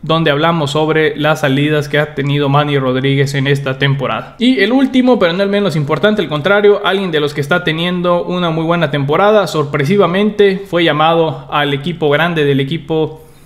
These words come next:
de los Chicago Cubs y está teniendo un muy buen año junto con Manny Rodríguez. Estamos hablando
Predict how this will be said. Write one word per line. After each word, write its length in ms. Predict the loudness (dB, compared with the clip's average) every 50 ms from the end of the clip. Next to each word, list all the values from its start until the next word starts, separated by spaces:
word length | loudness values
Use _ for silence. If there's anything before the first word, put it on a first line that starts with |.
| -20 -20 -20 -6 -2
de 140 | 0 0 2
los 160 | 2 0 0
Chicago 420 | 0 -2 0 0 2 2 0 0 2
Cubs 320 | 2 2 2 2 -2 -2
y 160 | 0 2 2 2
está 240 | 2 0 -2 -2
teniendo 440 | -2 -2 -2 0 0 0 0 -2 0 0
un 220 | 2 2 2 2
muy 180 | 2 2 2 2
buen 220 | 2 0 0 0
año 240 | 0 0 0 0 0
junto 260 | 0 -2 0 -2 -2
con 140 | -2 -2 0
Manny 240 | -2 -2 -2 0 0
Rodríguez. 420 | 0 0 2 2 4 4 4 2
Estamos 300 | 2 0 0 0 0 0
hablando 600 | 0 0 0 0 0 0 0 0 0 -2 -4 -12